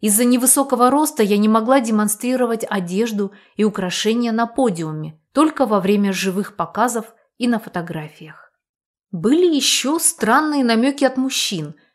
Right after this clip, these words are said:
которые ставили в тупик. Нет, не на работе. Фотографы были корректны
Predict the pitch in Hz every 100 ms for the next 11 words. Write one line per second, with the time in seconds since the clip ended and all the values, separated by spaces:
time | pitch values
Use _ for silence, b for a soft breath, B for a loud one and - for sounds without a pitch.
0 | b 185 185 175 175 - 220 233 226 214
1 | 226 208 170 151 - _ _ _ _ 240
2 | 254 165 - 175 220 262 269 254 190 156
3 | - - _ - - 190 247 330 302 240
4 | - 170 202 190 196 185 208 294 - 185
5 | 170